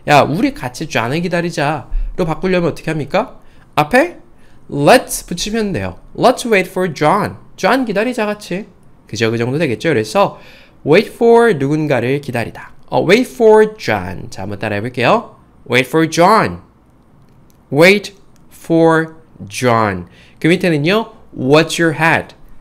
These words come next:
맞춰보세요. What's your hat? 무슨 뜻일까요? Your head. 당신의 머리. Watch.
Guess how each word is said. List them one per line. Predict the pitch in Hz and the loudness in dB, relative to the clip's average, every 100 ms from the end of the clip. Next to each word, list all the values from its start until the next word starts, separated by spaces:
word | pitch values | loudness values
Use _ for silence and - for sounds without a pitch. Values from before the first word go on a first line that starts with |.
| - | -4
맞춰보세요. | 131 135 135 107 - - - - - - - - | 0 2 0 -2 -6 -14 -16 -20 -20 -20 -20 -8
What's | 127 147 165 - 160 | 2 6 6 4 0
your | 147 151 | 2 4
hat? | 131 95 - - - - - | 2 2 -8 -20 -20 -20 -14
무슨 | - 160 208 | -6 -2 -2
뜻일까요? | 160 151 113 90 90 - - - - - - - | -2 -4 -2 -4 -8 -18 -20 -20 -20 -20 -18 -4
Your | 143 214 202 | 4 6 6
head. | 165 - - - | 4 0 -6 -14
당신의 | - 151 180 190 208 214 220 - | -2 0 0 2 2 2 0 -4
머리. | 127 131 113 87 - - - - - - - - - - - - - - - | 2 2 2 -2 -10 -14 -16 -18 -20 -20 -20 -20 -20 -20 -20 -20 -20 -16 -6
Watch. | 139 151 - - - | 4 4 4 -4 -8